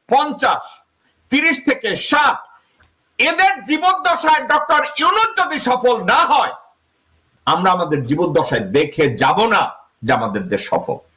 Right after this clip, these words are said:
আমাদের দেশ ইউরোপের একটা দেশের সাথে আমরা কম্পেয়ার করতে পারি, আমরা এটা দেখব না। আজকে ডক্টর মোহাম্মদ ইউনূস যা করছে দেশের জন্য, ওনার যে স্বপ্ন, এটা সিঙ্গাপুর করা না,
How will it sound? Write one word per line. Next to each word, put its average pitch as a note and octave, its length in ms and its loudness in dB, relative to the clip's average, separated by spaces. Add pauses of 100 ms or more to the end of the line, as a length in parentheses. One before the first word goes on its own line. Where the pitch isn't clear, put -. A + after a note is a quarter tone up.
(640)
আমাদের C#3 420 0
দেশ A#2 240 -2 (760)
ইউরোপের A#3+ 400 2
একটা E3 200 -4
দেশের C#3+ 280 -2
সাথে D3 280 -2
আমরা A2+ 160 0
কম্পেয়ার B2+ 420 0
করতে - 260 -10
পারি, - 220 -18 (180)
আমরা C3 220 2
এটা A#2 160 -4
দেখব F2+ 320 -6
না। - 120 -16 (640)
আজকে - 260 -2
ডক্টর E4 460 0
মোহাম্মদ E4 300 2
ইউনূস D#4 340 2 (180)
যা G3 160 0
করছে - 600 -4 (520)
দেশের A#3 400 0
জন্য, G2+ 380 -8 (260)
ওনার F#4 380 2
যে F#4+ 160 0
স্বপ্ন, E4 600 -4 (1040)
এটা G3 200 0
সিঙ্গাপুর D4 640 -2
করা - 260 2
না, F3+ 240 -10